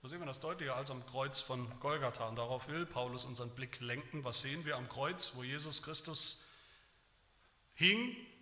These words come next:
und starb? Was sehen wir am Kreuz?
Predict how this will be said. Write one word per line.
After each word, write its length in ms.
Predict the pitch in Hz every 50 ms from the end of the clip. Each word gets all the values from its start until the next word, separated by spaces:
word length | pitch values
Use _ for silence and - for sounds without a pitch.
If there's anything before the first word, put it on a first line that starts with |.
| - - - - _ - - - - - - _ _ _ _ -
und 100 | 120 104
starb? 540 | - 151 156 170 208 247 - - - - - - - - - - - - - - - - - - - - - - - - - - - - - - - - - - - - -
Was 120 | - 120
sehen 120 | 165 220 254
wir 60 | 240
am 120 | 175 135
Kreuz? 540 | - 123 104 - - - - - - - -